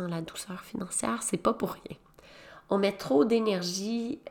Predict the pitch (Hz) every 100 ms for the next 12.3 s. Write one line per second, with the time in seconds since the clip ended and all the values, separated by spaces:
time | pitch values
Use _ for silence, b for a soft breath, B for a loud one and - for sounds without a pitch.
0 | - 170 175 175 208 208 185 175 175 170
1 | - 240 233 226 220 220 214 175 175 160
2 | 147 143 80 - - - 180 202 196 180
3 | 180 220 247 - B B B - 214 214
4 | - 202 175 165 151 - - 403 - -
5 | 190 170 170 - _ 170 160 160 170 165
6 | 403 B B B B 208 214 214 208 208
7 | 208 480 - 185 165 - 269 214 175 165
8 | - 233 302 - - 160 - 220 285 233
9 | - 170 - 156 165 262 285 - 175 165
10 | 160 - 269 294 226 170 160 - _ -
11 | - - - B B B B - 196 -
12 | 196 180